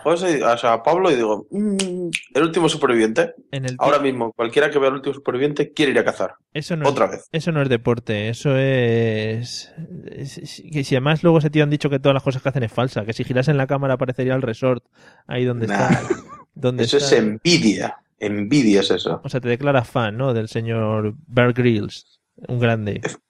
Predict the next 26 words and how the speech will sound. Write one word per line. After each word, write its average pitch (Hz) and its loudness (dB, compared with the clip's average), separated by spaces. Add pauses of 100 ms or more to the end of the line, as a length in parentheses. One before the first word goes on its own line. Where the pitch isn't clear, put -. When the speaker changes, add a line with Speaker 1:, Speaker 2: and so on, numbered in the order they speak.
(360)
Speaker 1:
De 113 2
Bear 131 2
Grylls 165 0
y 117 0
de 113 2
los 110 0
lugares 131 0
inhóspitos. 117 -6
Speaker 2:
Ah, 113 -10
bueno. 104 -12 (320)
Pues 113 -4
nada, 135 2
si - -4
quieres 113 2
te 123 0
mandamos 117 2
para 120 2
allá 123 4
un 123 -2
día 131 4
a 131 2
ver 127 2
si 117 -2
puedes 117 2
sobrevivir 113 0
igual. 117 0